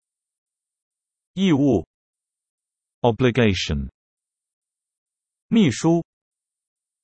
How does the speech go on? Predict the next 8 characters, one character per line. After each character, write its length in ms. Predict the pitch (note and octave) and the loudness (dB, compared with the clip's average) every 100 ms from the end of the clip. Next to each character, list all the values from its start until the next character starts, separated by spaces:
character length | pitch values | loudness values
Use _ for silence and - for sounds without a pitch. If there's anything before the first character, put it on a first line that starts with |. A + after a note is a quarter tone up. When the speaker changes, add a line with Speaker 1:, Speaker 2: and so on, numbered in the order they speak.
| _ | _
Speaker 2:
Secretary。 880 | - - C3 - F#2+ - D#2+ C#2+ C#2+ _ _ _ _ _ _ _ _ _ _ _ _ _ _ _ - | -12 -4 -4 -4 -6 -4 -4 -4 -10 _ _ _ _ _ _ _ _ _ _ _ _ _ _ _ -2
Speaker 1:
秘 180 | A3+ E3+ | 2 2
书 200 | G#3 G3 | 2 2
办 220 | F#3+ G#2+ | 2 2
公 180 | C#3+ D3 | 0 0
室。 280 | - F#2+ - _ _ _ _ _ _ _ _ _ _ - | -2 -6 -8 _ _ _ _ _ _ _ _ _ _ -16
Speaker 2:
Secretary's 800 | - D3+ - A#2+ - A2+ G2+ G#2+ | -4 -4 -2 -6 -2 -2 0 0
office。 560 | F2+ - D2 - - | -2 -4 -8 -10 -18